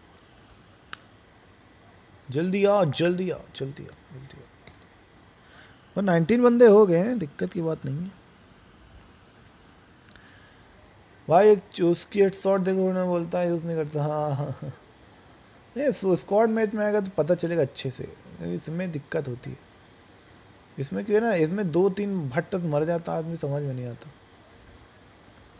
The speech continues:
कहाँ गया message यार, अभी किसी को message आया था। भाई एक छोटी सी help चाहिए थी, nine K subs के लिए सॉस चाहिए, not begging, just asking for shout out।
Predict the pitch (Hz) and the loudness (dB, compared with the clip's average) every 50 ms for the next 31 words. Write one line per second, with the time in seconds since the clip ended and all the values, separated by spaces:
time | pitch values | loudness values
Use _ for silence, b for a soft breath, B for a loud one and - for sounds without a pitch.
0 | - - - 139 135 156 175 175 170 175 180 170 151 139 139 135 - 170 165 151 | -20 -12 -10 -8 -6 -4 -4 -4 -4 -4 -4 -4 -4 -6 -6 -6 -8 -8 -6 -6
1 | 139 139 147 165 175 175 151 160 170 165 165 160 170 170 143 139 135 147 151 143 | -6 -6 -6 -6 -6 -6 -6 -8 -10 -10 -10 -12 -10 -10 -8 -8 -8 -8 -8 -8
2 | 139 131 139 135 131 151 160 165 165 156 147 156 151 147 156 160 160 160 156 156 | -8 -8 -8 -4 -4 -2 -2 -2 -4 -4 -6 -8 -8 -6 -6 -6 -4 -2 -2 -2
3 | 156 156 - 156 151 151 156 156 156 156 156 160 147 143 139 143 156 156 151 147 | -4 -6 -6 -6 -4 -4 -4 -6 -8 -8 -8 -8 -6 -6 -6 -6 -8 -10 -12 -10
4 | - 151 151 156 143 - 160 147 139 - - - - 76 76 76 73 73 71 71 | -10 -8 -8 -8 -8 -8 -10 -10 -10 -14 -20 -14 -10 -8 -6 -6 -6 -6 -6 -6
5 | 73 71 139 - 143 143 147 143 - - - - 147 143 139 143 143 147 151 143 | -6 -8 -8 -10 -10 -10 -10 -10 -14 -18 -14 -8 -6 -6 -6 -4 -6 -6 -6 -6
6 | 139 139 143 143 135 139 139 135 139 143 143 139 139 139 139 127 - - 151 - | -6 -6 -6 -6 -6 -6 -6 -6 -6 -8 -6 -6 -6 -6 -6 -8 -10 -12 -14 -14
7 | 139 - - - 127 - 143 131 - 135 - - - - - - B | -12 -10 -12 -12 -10 -8 -10 -10 -10 -10 -10 -12 -12 -12 -16 -20 B